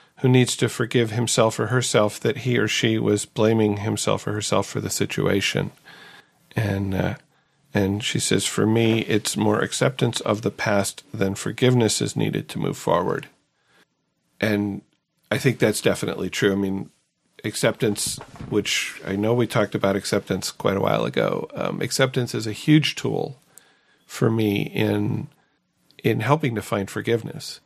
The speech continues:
Because in accepting that what has happened, happened, uh, as, as a,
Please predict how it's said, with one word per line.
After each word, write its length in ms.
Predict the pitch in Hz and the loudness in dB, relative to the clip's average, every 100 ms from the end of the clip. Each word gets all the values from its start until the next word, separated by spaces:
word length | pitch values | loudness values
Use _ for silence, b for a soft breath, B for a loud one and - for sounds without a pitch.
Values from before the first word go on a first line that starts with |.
| _ _ _ _ _ _ 120 | _ _ _ _ _ _ -4
Because 400 | 117 - 120 - | -2 2 0 2
in 240 | 131 127 | 2 2
accepting 600 | 117 - 139 135 135 120 | 2 0 0 2 0 0
that 260 | 110 104 - - | -2 -2 -4 -10
what 320 | 120 120 120 - _ _ - | -4 0 0 -2 _ _ -14
has 240 | - 127 110 | -2 0 0
happened, 400 | 123 120 113 104 | 0 0 0 -4
happened, 560 | - 117 - - - - _ _ _ _ _ | 0 -2 -2 -6 -8 -12 _ _ _ _ _
uh, 280 | - - - - | -14 -12 -12 -8
as, 380 | - 101 - - - | -4 -2 0 -2 -2
as 240 | 104 101 | -2 0
a, 280 | 98 98 | 0 -2